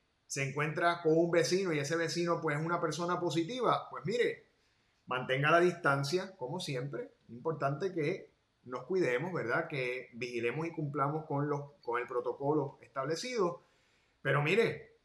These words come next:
si es una persona positiva, si es una persona de esas que siempre está dando ánimo, pues mire, hable un ratito con él porque posiblemente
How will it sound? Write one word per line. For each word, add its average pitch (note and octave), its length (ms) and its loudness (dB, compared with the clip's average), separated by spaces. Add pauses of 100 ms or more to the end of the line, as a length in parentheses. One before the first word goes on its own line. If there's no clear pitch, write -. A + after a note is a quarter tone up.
(260)
si - 180 -4
es C#3+ 60 2
una G3+ 220 2
persona G3+ 360 0
positiva, E3+ 560 2
si C#3+ 120 -2
es B2+ 80 -2
una F3 180 0
persona F3+ 380 0
de F3 80 2
esas F3+ 200 -4
que E3 120 -4
siempre F3 380 -6
está E3+ 240 -2
dando F3 360 0
ánimo, E3 380 -4
pues C#3 120 -12
mire, A3+ 200 -4
hable F#3 160 0
un G#3 100 -2
ratito G#3 320 -4
con F#3 180 0
él G#3 60 -6
porque D3 220 -4
posiblemente D#3+ 920 -6